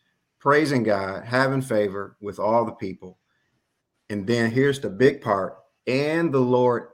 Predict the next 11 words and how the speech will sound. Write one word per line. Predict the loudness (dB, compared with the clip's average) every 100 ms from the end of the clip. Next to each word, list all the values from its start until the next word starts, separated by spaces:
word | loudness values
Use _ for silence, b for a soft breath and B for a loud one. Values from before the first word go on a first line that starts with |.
| -8
added | -4 -2 0 0 -2 -2
to | -4 -2
their | 0 0
numbers | -2 -4 -4 -6 -8
day | -6 -4 -4
by | -6 -6
day | -8 -8 -10 -14 _ _ _ _ _ _
who | -4 0 0
were | 6 6 6
being | 0 -4 -4 -10
saved. | -10 -4 -2 0 0 -4